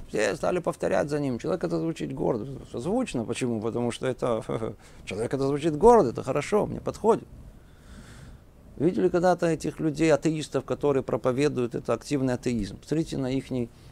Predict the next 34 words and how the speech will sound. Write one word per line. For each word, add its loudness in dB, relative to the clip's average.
движение 0
тела 4
ихнего, -2
на -4
ихний -8
язык 0
тела. -2
Посмотрите, -8
как -6
они -6
говорят, -2
как -10
они -4
выглядят. -4
Посмотрите 0
на 4
правителей 2
последних, 0
которые -2
были 0
в -6
мире. -8
Это, -10
это -8
ж -12
просто -6
уму -2
непостижимо. -6
Как -8
гордость -4
выпирает 2
из -6
них. -10
Слепцы. 0